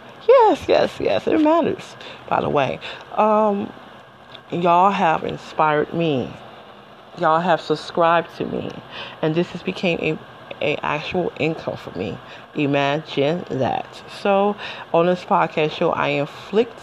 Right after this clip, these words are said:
you to ignite and entice yourself to take care of that creative, wonderful, amazing you.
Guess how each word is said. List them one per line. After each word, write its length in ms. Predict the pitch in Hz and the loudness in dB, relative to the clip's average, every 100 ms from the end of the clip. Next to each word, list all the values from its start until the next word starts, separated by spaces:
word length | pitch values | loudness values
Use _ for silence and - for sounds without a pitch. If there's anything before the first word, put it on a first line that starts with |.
| - - - - | -18 -18 -18 -8
you 600 | 165 175 196 185 180 170 - | -4 2 2 2 0 -4 -6
to 160 | 196 | -4
ignite 1000 | - 151 139 - - 180 185 180 - - - - - | 0 0 0 -4 -4 0 0 0 -6 -16 -18 -16 -4
and 320 | 165 151 139 - - - - - - - | -2 -2 -4 -10 -18 -20 -20 -20 -12 -2
entice 600 | 156 135 - 208 220 - | -2 -2 0 2 2 0
yourself 420 | 165 - 160 156 | -4 0 -2 -2
to 180 | - 151 | -6 -8
take 300 | - 185 180 | -4 -4 -4
care 280 | - 214 196 | -2 2 2
of 120 | 165 | 2
that 160 | 156 - | 0 0
creative, 600 | 180 175 151 160 165 156 | -2 0 2 0 0 0
wonderful, 400 | 147 151 - 147 | 0 -2 -2 -2
amazing 640 | 151 139 127 131 - 147 - | 0 0 -2 -4 -8 -10 -8
you. 200 | 113 | -8